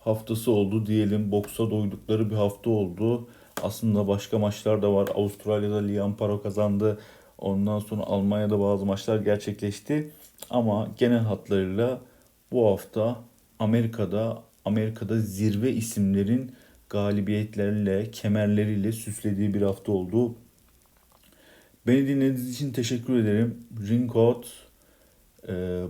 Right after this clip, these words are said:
boks haberleriyle, sporun içinden, hayatın içinden haberlerle sizlerle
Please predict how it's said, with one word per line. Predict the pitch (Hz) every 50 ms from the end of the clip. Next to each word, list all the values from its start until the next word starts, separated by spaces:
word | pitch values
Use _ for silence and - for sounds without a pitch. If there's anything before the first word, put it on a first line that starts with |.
| - -
boks | 120 127 117 - - -
haberleriyle, | 113 101 92 98 98 92 90 95 92 85 85 85 85 92 98 104 107 110
sporun | 113 - - - - - 113 113 123 123 120
içinden, | 113 - - 101 98 92 101 104 110 113
hayatın | 117 110 113 110 110 107 104 104 - - 117 104
içinden | 98 - - 95 98 92
haberlerle | 101 123 117 110 113 110 101 104 104 107 101 98 101 113 120 123 123 - - - - - _ _
sizlerle | - - - - 113 104 104 110 117 110 107 107 113 123 123 120